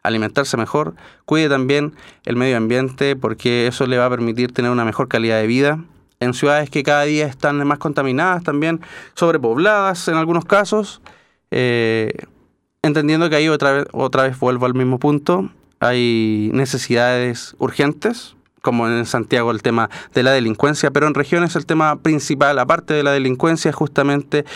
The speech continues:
el acceso al agua potable, que no se nos puede olvidar, ese es un desafío de todos, cuidar nuestros recursos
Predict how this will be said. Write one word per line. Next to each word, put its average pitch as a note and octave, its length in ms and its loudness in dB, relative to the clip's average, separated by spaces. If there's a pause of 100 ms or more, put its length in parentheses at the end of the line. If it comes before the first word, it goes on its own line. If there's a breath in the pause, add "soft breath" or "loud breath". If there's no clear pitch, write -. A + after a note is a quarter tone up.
el B2 100 -2
acceso C3+ 480 -2
al A2 320 0
agua A#2 300 0
potable, D#3+ 500 -2 (840 soft breath)
que - 100 -2
no C3 100 0
se C3+ 60 -2
nos B2 120 -2
puede C3 160 2
olvidar, A#2 420 0
ese C3+ 200 -2
es - 100 -6
un C3 120 0
desafío A#2 640 -4 (640 loud breath)
de D3 120 0
todos, - 520 -2 (280)
cuidar B2 460 2 (360 loud breath)
nuestros B2+ 240 0
recursos A#2 480 -2